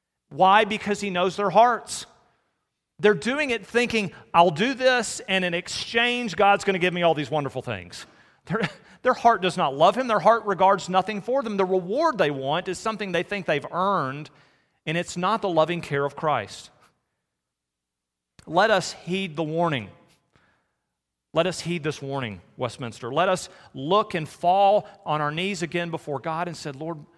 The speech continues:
be merciful to me. I do this sometimes. <laughs> I do. I can be hypocritical. I can seek the applause of man more than I seek your applause, O Lord.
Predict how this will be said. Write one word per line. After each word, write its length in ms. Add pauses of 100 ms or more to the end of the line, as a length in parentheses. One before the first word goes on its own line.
(220)
be 120
merciful 500
to 120
me. 140
I 80
do 220
this 180
sometimes. 720
<laughs> 20
I 60
do. 380 (880)
I 60
can 320
be 100
hypocritical. 720 (640)
I 80
can 340
seek 260
the 120
applause 460
of 100
man 240
more 220
than 100
I 80
seek 340
your 140
applause, 420
O 60
Lord. 340